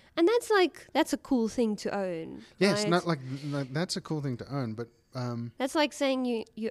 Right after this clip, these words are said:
Speaker 1: own a Mona Lisa, right?
Speaker 2: Yeah.
Speaker 1: But if you, <laughs> like, the Bored Apes are, it's such a good example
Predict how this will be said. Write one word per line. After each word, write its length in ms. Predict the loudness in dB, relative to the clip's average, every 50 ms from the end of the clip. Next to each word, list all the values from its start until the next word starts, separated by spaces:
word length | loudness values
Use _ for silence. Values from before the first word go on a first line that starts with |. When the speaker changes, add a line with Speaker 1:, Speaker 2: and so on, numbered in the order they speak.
| -2 -2
Speaker 1:
own 200 | -2 0 0 -2
a 60 | -2
Mona 320 | -2 -2 -2 0 0 -2
Lisa, 580 | -2 -2 -2 -4 -4 -6 -8 -14 -14 -14 -14 -10
right? 420 | -6 -6 -4 -4 -4 -6 -8 -12 -18 _ -12 -8
Speaker 2:
Yeah. 220 | -6 -6 -6 -4 0
Speaker 1:
But 160 | 0 2 4
if 180 | 4 2 2 2
you, 300 | 2 2 2 2 0 -2 -4 -6 -6 -10 -12 -12 -14
<laughs> 380 | -16 -20 _ _ _ _ -2
like, 140 | -2 -2 0
the 80 | 0 -2
Bored 320 | 2 2 2 2 2 0 -2
Apes 260 | -2 -4 -4 -4 -4
are, 120 | -4 -4 -4 -6
it's 180 | -8 -10 -6
such 240 | -4 -4 -4 -4 -6
a 60 | -8
good 200 | -4 -2 -2 -2
example 800 | -2 -4 -4 -2 0 0 0 0 -2 -4 -6 -8 -8 -10 -12 -14